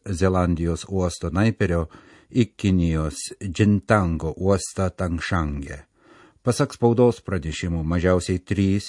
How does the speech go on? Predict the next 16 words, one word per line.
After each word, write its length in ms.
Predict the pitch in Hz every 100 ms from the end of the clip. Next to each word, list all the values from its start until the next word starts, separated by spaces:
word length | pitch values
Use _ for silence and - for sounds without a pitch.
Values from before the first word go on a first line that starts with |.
| 104
įgulos 480 | 92 104 101 95 -
nariai 380 | 107 98 95 95
buvo 240 | 101 101 98
išgelbėti, 680 | 92 110 107 92 82 - 73 67 -
vėliau 400 | 87 87 85 87
vienas 460 | 78 85 85 82
iš 140 | 87 -
jų 80 | 107
mirė. 460 | 98 104 82 73 - _ - - _
Kiti 300 | - 110 143 95 - _ -
keturiasdešimt 960 | 101 92 - 87 78 92 85 87 85
jūrininkų 640 | 107 113 110 95 90 82 76 - _ _ _ -
laikomi 680 | 95 95 92 92 95 87 82 -
dingusiais 840 | 85 95 92 82 80 - 82 71
be 80 | 71
žinios. 640 | 73 76 87 95 71 -